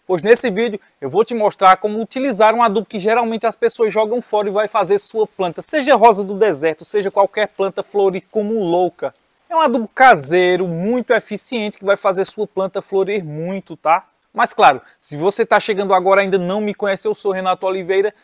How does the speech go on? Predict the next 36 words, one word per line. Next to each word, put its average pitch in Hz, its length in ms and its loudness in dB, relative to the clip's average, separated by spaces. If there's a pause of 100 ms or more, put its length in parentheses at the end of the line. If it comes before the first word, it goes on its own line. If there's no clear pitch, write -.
especialista 240 680 2
no 220 120 -4
plantio 247 520 -6
e 247 40 -6
cultivo 247 540 -8
de 254 120 -8
plantas 226 420 -2
orgânicas. 208 560 -2
Então, 202 200 -6
pra 196 160 0
mais 196 240 -2
vídeos 185 200 -10
como 202 240 -4
esse, 220 260 -2 (340)
já 143 140 0
vai 147 160 2
clicando 175 480 -6
aqui 175 180 -2
no 175 120 -10
botão 170 420 -4
de 160 100 -8
inscrever-se, 196 760 -2
claro, 196 340 0 (360)
ativa 180 340 -4
também 170 260 -4
o 165 60 -2
sininho 226 400 -2
de 220 100 -10
notificação 196 640 -4 (400)
pra 294 160 -2
não 214 160 -2
perder 185 400 0
nenhum 180 200 -8
vídeo 131 180 -8
como 165 320 -6
esse. 139 320 -6